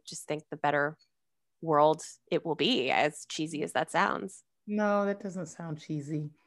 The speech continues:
Speaker 1: So.
Speaker 2: We need a little cheesiness in this day and age. No, I love it.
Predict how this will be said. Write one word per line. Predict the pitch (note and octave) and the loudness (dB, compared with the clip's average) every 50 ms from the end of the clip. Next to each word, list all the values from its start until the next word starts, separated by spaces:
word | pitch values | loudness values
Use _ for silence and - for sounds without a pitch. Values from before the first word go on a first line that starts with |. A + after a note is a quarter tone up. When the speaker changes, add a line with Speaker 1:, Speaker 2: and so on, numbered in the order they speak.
| _ _ _ _ | _ _ _ _
Speaker 1:
So. | - - - - | -10 -8 -6 -4
Speaker 2:
We | F3 F3+ | -4 -4
need | F3+ F3+ E3+ D3+ | -4 -4 -6 -6
a | D#3 | -2
little | D#3 D3 C#3+ C#3+ | 2 2 2 2
cheesiness | C#3+ - - D#3 D3+ C3+ D3+ D3 C#3 C#3+ D3 D3 - - - - _ _ _ - | 2 -2 -6 -4 -4 -2 -2 -2 0 0 -2 -4 -8 -14 -20 -20 _ _ _ -8
in | D3+ D3+ | -4 -4
this | D3+ D3 C#3 | -4 -4 -6
day | C#3 C#3+ C#3+ C#3 C3+ | -4 -4 -2 -2 -2
and | C3+ C#3 | -2 -2
age. | C#3+ C3+ C3+ C3+ - - | -4 -4 -4 -6 -8 -8
No, | C#3+ D3 | -6 -4
I | C#3+ D3 | -2 -2
love | C#3+ C#3+ C#3+ C#3 C3+ - | -2 -2 -2 -4 -4 -4
it. | C#3+ C3 B2+ - | -4 -4 -4 -6